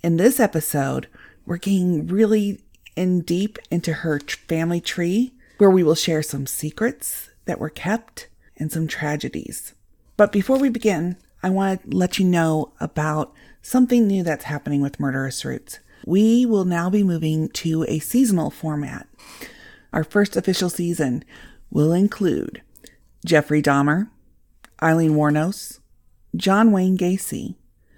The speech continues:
Randy Kraft, Herb Baumeister,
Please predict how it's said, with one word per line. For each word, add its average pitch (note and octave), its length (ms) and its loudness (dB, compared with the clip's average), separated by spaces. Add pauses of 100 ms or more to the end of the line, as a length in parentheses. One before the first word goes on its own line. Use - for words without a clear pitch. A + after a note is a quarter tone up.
(360)
Randy D#3+ 380 2
Kraft, F3 580 -6 (920)
Herb G#3 360 0
Baumeister, E3 760 -2